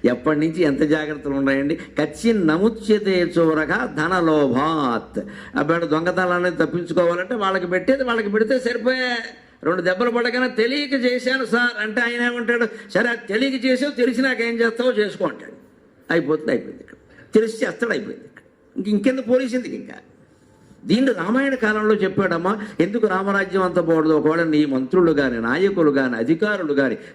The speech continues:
పోలీసులు కానీ ఎవరైనా సరే డబ్బు తీసుకుని దొంగలను వదిలేస్తున్నారా? అది కొంచెం కనుక్కోవయ్యా, లేకపోతే ప్రజలు ఏమైపోతారో.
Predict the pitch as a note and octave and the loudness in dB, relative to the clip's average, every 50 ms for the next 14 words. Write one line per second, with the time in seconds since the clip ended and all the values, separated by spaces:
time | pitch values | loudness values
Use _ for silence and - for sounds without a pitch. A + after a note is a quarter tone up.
0 | - - D3+ F#3 G#3+ A#3 A#3+ A3 - G3+ F3+ E3 D3+ D#3 C#3+ C3 B2+ B2+ C#3+ E3 | 0 2 2 2 2 0 -4 -4 -2 -2 0 2 2 2 2 0 -2 -2 0 0
1 | F3+ F#3 F3+ F3 E3 D3+ - D3 C#3 B2 A2+ G2+ - - - - B2+ C#3 D3+ D3+ | 0 0 0 0 0 0 2 2 2 2 0 0 -4 -10 -14 -4 -2 -2 0 0
2 | E3+ A#3 B3 G#3+ G3+ F3+ D#3+ - G#3+ G#3 G3+ E3+ D#3+ D#3 D#3+ E3 F3 F3 E3+ E3 | -2 -2 -2 0 -2 -2 0 0 0 0 2 2 2 2 2 2 2 2 4 4
3 | D3+ D3 C#3 C#3+ D3+ D#3+ D3+ D#3 - - D3+ C#3+ C3+ C3 C3 C#3+ D3 C3+ B2 - | 4 4 4 4 4 2 2 0 0 0 2 2 2 2 0 0 -2 -4 -4 -4
4 | B2 A#2+ G#2+ B2 B2 A#2 A#2+ A#2 A#2 B2+ C3+ - - D3 B2+ B2 A#2+ A#2 A#2+ A#2 | -4 -4 0 0 0 0 0 0 0 0 -2 0 0 2 2 4 4 4 2 0
5 | A2+ - - - - A#2+ B2+ C3 B2 C3 C3 C3 C#3+ C#3+ D3 D3+ - - C#3 C3 | 0 -4 -12 -10 -4 -2 -2 0 -2 -2 -2 -2 0 2 2 0 0 2 0 2
6 | A#2+ C#3+ C#3+ B2+ B2 C3 D3+ F3 F#3 F3+ C#3 C3+ B2+ - - A#2 A2 - - - | 2 2 2 2 2 2 0 0 0 0 0 0 0 0 -4 -6 -6 -6 -6 -10